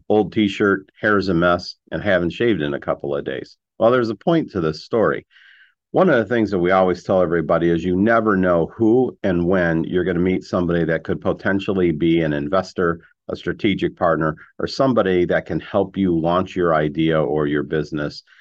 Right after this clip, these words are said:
out into the future. And one of the things that we see happen all the time is people judge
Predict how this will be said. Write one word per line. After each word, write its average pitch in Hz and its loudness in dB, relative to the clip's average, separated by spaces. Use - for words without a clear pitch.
out 95 2
into 87 -2
the 78 0
future. 73 -4
And 107 2
one 151 4
of 147 2
the 120 2
things 92 -2
that 87 0
we 80 0
see 78 -2
happen 76 -4
all 73 -2
the 73 -4
time 76 -4
is 123 0
people 151 0
judge 90 -2